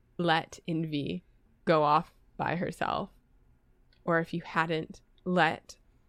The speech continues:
people make those choices, and you worry about what's going to happen if you let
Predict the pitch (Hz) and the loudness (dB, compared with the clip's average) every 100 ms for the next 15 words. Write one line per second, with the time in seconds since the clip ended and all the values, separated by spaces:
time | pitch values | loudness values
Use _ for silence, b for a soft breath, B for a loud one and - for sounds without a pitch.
0 | _ _ _ _ _ - 180 170 165 160 | _ _ _ _ _ -8 -6 -4 -2 -2
1 | 151 - 156 160 - 151 165 165 170 160 | -2 -2 -2 -4 -4 -2 -2 -4 -4 -4
2 | 156 156 170 165 160 160 - 175 165 - | -2 0 2 2 0 -2 -2 -2 -2 -4
3 | 160 156 156 170 160 165 156 156 - 160 | -2 -2 -6 -6 -8 -6 -6 -6 -6 -6
4 | 165 160 156 | -2 -4 -4